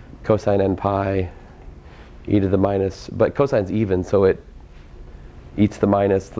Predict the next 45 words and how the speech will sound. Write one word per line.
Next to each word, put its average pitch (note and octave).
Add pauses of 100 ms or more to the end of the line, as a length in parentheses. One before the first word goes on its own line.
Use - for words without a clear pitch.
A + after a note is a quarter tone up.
eats A2+
the G2+
plus -
or G2
minus, F#2+
and G2+
we F#2+
just F#2+
leave, F#2
leaves G#2
us G2
with F#2+
minus G#2
one B2
to G#2+
the F#2
n. F2+ (540)
Cos-, -
cosine A2
n F#2
pi F#2+
is E2+
minus F#2+
one F2+
to F2
the F2+
n. F#2 (760)
Um, F#2
cosine G2+
of G2
epsilon G2+
over F#2
two, C#3
well, G#2
that's D3
the C3+
same A#2
value B2 (960)
despite A2+
the G#2+
fact G#2+
that G#2+
I G#2
have -
different G2+